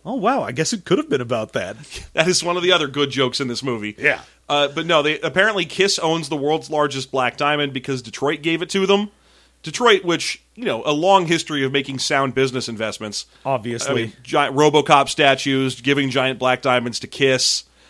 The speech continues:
Speaker 2: It's just all smart decisions there.
Speaker 1: The best.
Speaker 2: Yeah. So, uh, anyway, I,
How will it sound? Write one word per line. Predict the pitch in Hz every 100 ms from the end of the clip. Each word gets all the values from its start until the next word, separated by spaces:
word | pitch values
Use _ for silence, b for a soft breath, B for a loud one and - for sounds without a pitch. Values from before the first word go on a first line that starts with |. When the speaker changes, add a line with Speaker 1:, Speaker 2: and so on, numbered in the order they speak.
| b
Speaker 2:
It's | 151 -
just | 180 170
all | 151 156
smart | 147 151 143 135
decisions | 123 120 98 95
there. | 101 92 -
Speaker 1:
The | 120 151
best. | 147 110 - - - _
Speaker 2:
Yeah. | 127 110 - b b b
So, | - - 165 156 151
uh, | 147 139
anyway, | 185 190 156 139
I, | 127 139